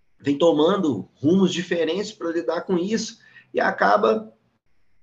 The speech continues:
gerando certos conflitos.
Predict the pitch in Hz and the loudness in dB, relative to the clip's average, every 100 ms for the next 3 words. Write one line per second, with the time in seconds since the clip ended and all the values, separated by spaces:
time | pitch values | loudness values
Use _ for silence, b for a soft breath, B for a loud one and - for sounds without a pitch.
0 | - _ _ - 143 165 202 180 190 220 | -20 _ _ -8 0 4 4 4 2 0
1 | 185 - 185 190 - - 226 208 208 185 | -4 -4 -2 -2 -6 -6 -6 -6 -6 -6
2 | - | -10